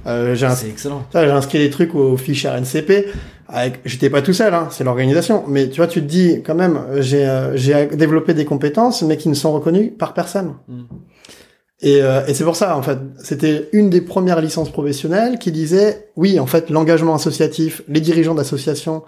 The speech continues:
Speaker 1: étudiants,
Speaker 2: On le reconnaît.
Speaker 1: on le reconnaît et on va l'aider à structurer, euh,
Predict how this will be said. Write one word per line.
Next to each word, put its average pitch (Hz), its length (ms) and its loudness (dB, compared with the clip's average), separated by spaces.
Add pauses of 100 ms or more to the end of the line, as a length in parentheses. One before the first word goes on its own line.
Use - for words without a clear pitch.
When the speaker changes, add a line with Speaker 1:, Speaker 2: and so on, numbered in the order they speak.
(440)
Speaker 1:
étudiants, 170 720 0
Speaker 2:
On 127 80 -6
le 120 40 -6
reconnaît. 123 680 -4
Speaker 1:
on 165 100 4
le 156 60 2
reconnaît 160 580 2
et 156 100 4
on 151 80 2
va 170 140 2
l'aider 156 280 4
à 165 140 2
structurer, 160 720 0
euh, 135 560 -2